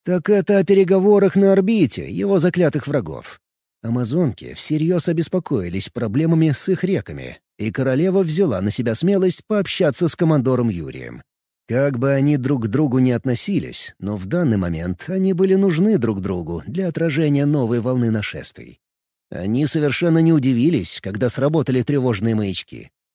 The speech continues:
Королева Амазонии ощутила, как зашевелилась ее духовная сила, направленная на защиту дорогого ей человека. А Юрий получил информацию о столкновении своего контрактера с давним врагом.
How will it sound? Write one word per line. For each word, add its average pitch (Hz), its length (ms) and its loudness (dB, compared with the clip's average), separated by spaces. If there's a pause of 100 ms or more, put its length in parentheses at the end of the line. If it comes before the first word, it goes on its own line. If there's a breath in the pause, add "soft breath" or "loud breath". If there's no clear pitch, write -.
(100)
Королева 107 520 0
Амазонии 120 500 2
ощутила, 113 640 -4
как 143 240 -4
зашевелилась 156 720 0
ее 151 220 2
духовная 143 460 0
сила, 62 540 -12
направленная 107 680 -2
на 117 140 0
защиту 170 480 -2
дорогого 160 420 0
ей 127 200 -2
человека. 71 600 -10 (160)
А 110 140 -4
Юрий 101 480 -2
получил 135 440 -2
информацию 127 680 0
о 165 40 0
столкновении 135 760 2
своего 143 420 0
контрактера 135 680 0
с 147 100 -4
давним 175 380 0
врагом. 80 520 -6